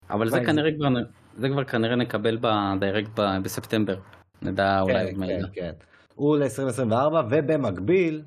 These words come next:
Speaker 2: אה, לואיג'יס מנשן, דארק מון השני, משחק טרי די אס טהור, שמקבל
Speaker 1: מהמם.
Speaker 2: פורט, פורט רימאסטרד כזה, לא יודע איך לקרוא לו. אמ, אני אהבתי את שתיים, כולם מכירים, אה, כבר דיברתי עליו מזמן,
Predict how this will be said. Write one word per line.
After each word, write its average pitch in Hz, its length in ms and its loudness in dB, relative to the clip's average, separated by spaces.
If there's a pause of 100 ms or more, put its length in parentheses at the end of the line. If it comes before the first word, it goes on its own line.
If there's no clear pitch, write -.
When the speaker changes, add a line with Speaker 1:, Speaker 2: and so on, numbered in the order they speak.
(960)
Speaker 2:
אה, 104 640 2
לואיג'יס 127 380 0
מנשן, 131 520 0
דארק 120 260 0
מון 110 300 2
השני, 104 560 -2
משחק 104 260 -6
טרי 117 160 -2
די 101 260 2
אס 98 160 -6
טהור, 104 460 0 (760)
שמקבל 113 340 2
Speaker 1:
מהמם. 147 260 2
Speaker 2:
פורט, 196 360 0 (160)
פורט 156 340 2
רימאסטרד 123 520 0
כזה, 95 300 -2
לא 101 60 0
יודע 107 120 0
איך 107 100 -8
לקרוא 98 260 -2
לו. 87 180 -4 (720)
אמ, 98 640 0 (1080)
אני 131 260 2
אהבתי 135 320 2
את 135 60 -4
שתיים, 127 300 0
כולם 113 240 0
מכירים, 113 280 0
אה, 98 400 0
כבר 95 100 -4
דיברתי 101 300 -2
עליו 98 120 -2
מזמן, 113 400 -2